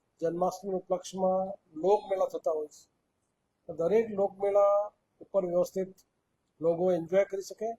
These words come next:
એ પ્રકારની વ્યવસ્થા દરેક જિલ્લામાં ગોઠવવામાં આવેલી છે.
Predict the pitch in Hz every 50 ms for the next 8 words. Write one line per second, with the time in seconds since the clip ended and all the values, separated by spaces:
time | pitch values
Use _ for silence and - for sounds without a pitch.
0 | _ - 185 180 - 185 170 180 175 170 180 185 180 170 170 175 165 - - 185
1 | 175 175 175 180 175 180 - _ _ _ _ _ _ _ - 160 160 175 185 180
2 | 160 156 165 170 175 180 180 180 175 175 175 175 180 180 - _ - 156 - 175
3 | 185 185 180 180 190 196 202 - - 196 208 208